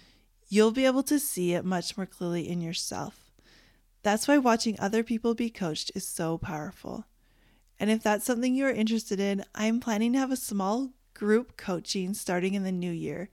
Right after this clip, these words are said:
Go to smoothstonescoaching dot com and scroll to the bottom of the page to jump on my email list.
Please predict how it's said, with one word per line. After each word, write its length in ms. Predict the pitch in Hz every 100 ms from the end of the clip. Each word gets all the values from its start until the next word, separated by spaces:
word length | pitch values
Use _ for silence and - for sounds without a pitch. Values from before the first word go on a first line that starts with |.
| -
Go 140 | 240 233
to 80 |
smoothstonescoaching 1000 | 254 - 233 233 269 277 - 220 202 233
dot 220 | 240 240 233
com 260 | 214 190
and 120 | 202
scroll 240 | 220 - 190
to 100 | 226
the 180 | 226 262
bottom 480 | 185 170 165 175 180
of 220 | 202 240
the 120 | 226
page 380 | 220 185 170 -
to 120 | 208
jump 240 | - 190
on 140 | 208 208
my 160 | 208 -
email 320 | 180 165 151
list. 340 | 160 180 -